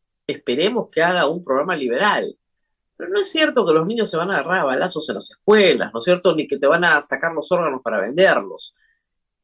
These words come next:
Esas exageraciones, esa campaña de terror, a veces funciona. Le funcionó a Alan García en mil novecientos noventa para que no ganara Mario Vargas Llosa. Pero,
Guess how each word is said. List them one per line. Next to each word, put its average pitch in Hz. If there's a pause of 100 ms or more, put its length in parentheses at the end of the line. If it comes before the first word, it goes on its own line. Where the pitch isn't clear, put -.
(120)
Esas 285
exageraciones, 151 (340)
esa 185
campaña 190
de 143
terror, 160 (320)
a 175
veces 226
funciona. 123 (520)
Le 104
funcionó 120
a 127
Alan 143
García 143
en 131
mil 143
novecientos 147
noventa 160
para 107
que 107
no 151
ganara 135
Mario 110
Vargas 107
Llosa. 214 (760)
Pero, 262